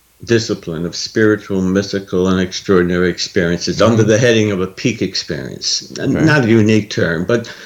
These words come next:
Speaker 1: but these peak experiences, which come in various <clears throat> sizes, sizes, shapes, forms,
Speaker 2: Mm-hmm.
Speaker 1: uh, they, they have been reported, of course, throughout history, across cultures. And,
Speaker 2: Right.
Speaker 1: and we're talking about altered states of consciousness beyond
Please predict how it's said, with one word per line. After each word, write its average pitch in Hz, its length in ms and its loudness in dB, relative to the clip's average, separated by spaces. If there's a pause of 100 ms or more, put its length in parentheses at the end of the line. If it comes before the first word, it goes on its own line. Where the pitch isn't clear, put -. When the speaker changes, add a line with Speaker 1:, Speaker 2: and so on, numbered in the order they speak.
(100)
Speaker 1:
but 113 140 -2
these 202 200 0
peak - 240 -2
experiences, 104 1080 -6
which 104 200 -4
come 113 160 0
in 107 80 0
various 113 420 0
<clears throat> 185 420 0
sizes, 110 560 -2
sizes, 107 600 -4
shapes, - 760 -8
forms, 101 540 -2
Speaker 2:
Mm-hmm. 95 280 -8 (140)
Speaker 1:
uh, 87 220 -4 (220)
they, 117 240 2 (120)
they 117 220 2
have 113 160 4
been 107 120 4
reported, 104 640 2
of 95 180 -2
course, 98 340 2
throughout 87 300 0
history, 80 540 -4
across 92 400 0
cultures. - 680 -2
And, 104 160 0
Speaker 2:
Right. 73 160 0
Speaker 1:
and 101 100 2
we're 104 100 4
talking 143 420 2
about 120 340 0
altered 139 400 2
states 117 380 0
of - 160 -4
consciousness 135 720 -6
beyond 104 500 -2